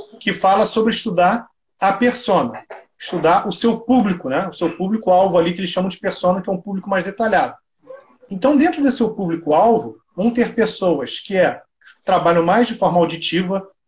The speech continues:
que captam melhor informação através de som, tem pessoas que vão captar melhor através de imagem, e pessoas que vão precisar, de repente, de uma interação, alguma coisa pra fazerem, pra sentirem,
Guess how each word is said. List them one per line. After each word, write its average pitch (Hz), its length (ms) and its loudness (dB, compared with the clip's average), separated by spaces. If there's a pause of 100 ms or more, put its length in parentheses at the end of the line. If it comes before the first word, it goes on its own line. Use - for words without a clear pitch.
(100)
que 180 140 -12
captam 226 520 -2
melhor 175 240 2
informação 165 540 -2
através 147 340 -2
de 156 80 -2
som, 180 480 0 (300)
tem 196 180 -8
pessoas 185 300 -2
que - 80 -10
vão 180 100 -2
captar 180 360 -2
melhor 180 280 4
através 160 460 0
de 165 60 -6
imagem, 185 500 0 (300)
e - 100 -12
pessoas 220 300 0
que - 80 -6
vão 220 120 0
precisar, 220 360 0
de 202 80 -2
repente, 202 320 -2
de 180 140 -2
uma 240 100 6
interação, 220 500 0
alguma 214 240 -2
coisa 226 220 0
pra 226 160 -2
fazerem, 196 640 -2 (240)
pra - 120 0
sentirem, 240 840 2